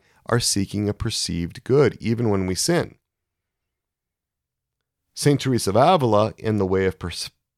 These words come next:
in The Way of Perfection in chapter nineteen said, quote, "There are some souls and minds so scattered that they are like wild horses no one can stop.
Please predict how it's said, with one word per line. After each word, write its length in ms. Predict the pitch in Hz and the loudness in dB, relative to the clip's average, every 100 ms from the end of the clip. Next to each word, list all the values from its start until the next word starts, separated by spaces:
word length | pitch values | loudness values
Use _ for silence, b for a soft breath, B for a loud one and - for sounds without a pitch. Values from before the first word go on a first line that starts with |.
| _ _ _ | _ _ _
in 180 | 110 120 | 0 2
The 60 | |
Way 140 | 110 104 | 4 2
of 100 | 92 | 0
Perfection 480 | 90 - 131 - 92 | -6 -6 -4 -4 -4
in 100 | 87 | -4
chapter 300 | 90 - 90 | -4 -4 -4
nineteen 520 | 90 90 - 151 135 | -4 -6 -4 -4 -2
said, 220 | - 98 | -4 -6
quote, 320 | - 95 - | -2 -2 0
"There 180 | 120 151 | -2 0
are 60 | 151 | -2
some 300 | - 135 170 | -2 -2 -2
souls 360 | - 107 104 | -2 0 0
and 140 | 101 90 | -2 -4
minds 400 | 82 82 98 - b b | -4 -4 -6 -8 b b
so 280 | - 139 160 | -2 0 0
scattered 720 | - 95 85 82 90 104 120 - _ _ _ - | -2 0 0 2 2 0 -2 -12 _ _ _ -2
that 360 | 104 107 87 | 2 2 0
they 180 | 90 123 | 0 0
are 160 | 147 135 | 2 0
like 260 | 104 101 | -2 -4
wild 360 | 76 82 98 - | -4 -2 -2 -2
horses 440 | - 80 85 80 | -6 -8 -6 -8
no 100 | 78 | -6
one 180 | 78 73 | -6 -8
can 180 | - 69 | -10 -12
stop. 440 | - 110 80 - | -4 -2 -2 -6